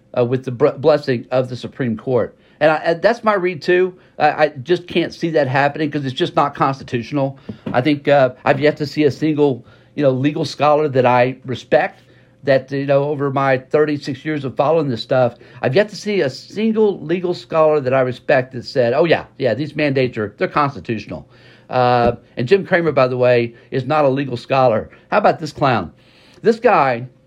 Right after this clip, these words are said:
you know, this guy, a couple weeks ago, Jim Cramer, C N B C, who couldn't beat the markets,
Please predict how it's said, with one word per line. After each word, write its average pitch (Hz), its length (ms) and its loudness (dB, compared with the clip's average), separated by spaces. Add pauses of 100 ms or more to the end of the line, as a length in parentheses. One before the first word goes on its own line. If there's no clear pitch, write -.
(340)
you 151 100 0
know, 156 320 4
this 220 220 0
guy, 113 480 2 (1800)
a 175 80 2
couple 233 440 -2
weeks 202 220 -6
ago, 107 320 -6 (200)
Jim 185 200 -2
Cramer, 165 340 0
C 139 200 -6
N 131 80 -4
B 127 80 -6
C, 95 380 -6 (720)
who 165 180 2
couldn't 233 400 0
beat 208 240 -4
the 180 80 2
markets, 160 720 0